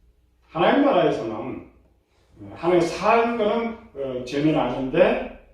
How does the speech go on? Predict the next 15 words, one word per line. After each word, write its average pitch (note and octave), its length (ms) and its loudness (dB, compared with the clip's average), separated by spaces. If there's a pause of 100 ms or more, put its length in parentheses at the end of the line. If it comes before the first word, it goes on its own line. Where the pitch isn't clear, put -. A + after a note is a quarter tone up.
(220)
자기를 F3+ 960 2
위해서 A3 420 2
사는 E3 340 4
게 C#3 200 2
법이 A#2 460 -8 (280)
죄가 F3 380 0
되는 - 120 -8
거죠. - 120 -16 (500)
오늘 - 160 0
본문이죠. C3 480 -2 (360)
자기를 A#2 600 -6
위하여 A#2+ 960 -2
사는 C#3 560 -8
자가 A#2 260 -14
없고 - 580 -14